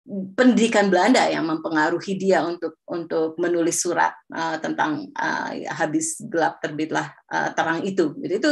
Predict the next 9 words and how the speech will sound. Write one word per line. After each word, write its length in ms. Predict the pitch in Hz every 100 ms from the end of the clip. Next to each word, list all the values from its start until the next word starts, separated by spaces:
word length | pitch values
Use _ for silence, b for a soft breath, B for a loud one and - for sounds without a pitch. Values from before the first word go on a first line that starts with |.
| 285
subaltern 480 | 262 190 196 196
siapa? 480 | 190 277 339 - - - -
Gitu 320 | - - 156
ya. 160 | 135 156
Jadi, 320 | 175 220 226 B B B B -
eh, 240 | 202 202
saya 200 | 202 196
kira, 320 | 220 269 269 - -
eh, 320 | 214 208 190